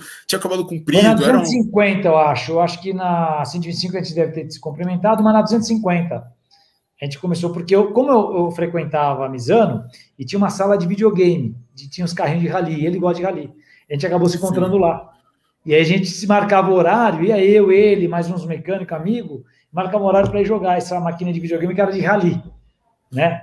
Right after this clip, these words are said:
Speaker 2: A maquininha
Speaker 1: Sim.
Speaker 2: que era um carro, você sentava no carro, eram quatro carros bacana, aí, pô, a gente ficava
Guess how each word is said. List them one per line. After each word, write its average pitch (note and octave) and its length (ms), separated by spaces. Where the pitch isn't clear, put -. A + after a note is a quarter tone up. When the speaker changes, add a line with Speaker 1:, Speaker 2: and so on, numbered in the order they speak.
Speaker 2:
A C3+ 80
maquininha C#3 440
Speaker 1:
Sim. C#3+ 180
Speaker 2:
que D#3+ 60
era E3 100
um F3 80
carro, D#3+ 260
você C3+ 140
sentava C3+ 340
no D3+ 80
carro, D#3 420
eram C#3+ 140
quatro D#3 360
carros D3+ 300
bacana, D#3 520
aí, E3+ 140
pô, A2+ 100
a G#2 60
gente G#2 120
ficava C3+ 480